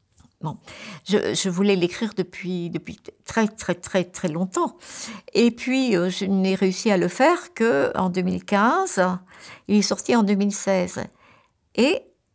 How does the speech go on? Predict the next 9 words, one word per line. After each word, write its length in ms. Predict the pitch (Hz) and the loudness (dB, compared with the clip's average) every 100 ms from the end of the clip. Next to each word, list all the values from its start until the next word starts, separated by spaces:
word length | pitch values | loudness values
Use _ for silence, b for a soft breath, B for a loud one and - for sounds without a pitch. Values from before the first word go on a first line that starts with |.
| _ | _
euh, 260 | 202 190 185 - | 0 2 0 -4
juste 340 | - 349 349 277 | 0 0 2 0
à 80 | |
ce 160 | 262 240 | 0 2
moment-là, 540 | 220 202 175 175 233 403 392 | 4 4 4 2 2 2 -2
c'est 200 | - 220 | -4 0
le 100 | 214 | 2
mouvement 380 | 220 220 220 240 | 2 2 4 4
metoo, 460 | 240 262 - 269 | 4 -2 -4 -4